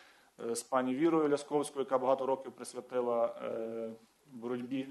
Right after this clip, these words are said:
боротьбі зі сміттєзвалищем, ми аналізували оцей проект рекультивації, який сьогодні,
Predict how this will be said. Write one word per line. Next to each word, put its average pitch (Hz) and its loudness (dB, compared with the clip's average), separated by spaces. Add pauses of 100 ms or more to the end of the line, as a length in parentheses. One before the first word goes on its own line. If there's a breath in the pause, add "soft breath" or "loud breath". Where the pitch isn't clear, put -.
(100)
боротьбі 127 -6
зі 127 -6
сміттєзвалищем, 123 4 (360 soft breath)
ми 139 6
аналізували 147 6
оцей 143 2
проект 143 6
рекультивації, 135 4
який 135 -10
сьогодні, 127 -2